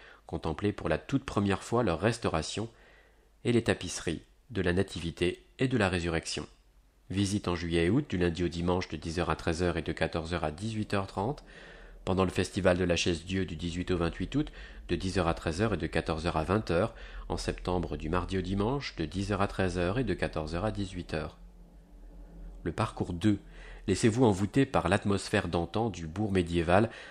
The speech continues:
avant d'être plongé au cœur de la beauté et de la magie de la salle de l'Écho.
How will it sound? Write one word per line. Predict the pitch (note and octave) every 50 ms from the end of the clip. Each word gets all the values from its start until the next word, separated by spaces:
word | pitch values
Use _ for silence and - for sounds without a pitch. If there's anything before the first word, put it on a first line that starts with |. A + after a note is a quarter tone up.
| - - -
avant | - F#2 F#2 A#2+ B2
d'être | G#2 F#2 - - - F2+
plongé | - - - G2+ G#2 G#2 G2+ F2+ A#2 A#2
au | F#2 D#2
cœur | - - - A#2 A#2+ A2+
de | G#2 F#2
la | F2 E2+
beauté | E2 E2+ E2 - - G#2+ A2+
et | G#2
de | E2+
la | D#2+ D#2+ D#2+
magie | E2 E2+ E2+ E2+ G#2 A2
de | G#2 E2+
la | D#2+ D#2+
salle | - - - G#2+ A2 G2
de | G2 F2+
l'Écho. | F2+ F2 - - - E2 E2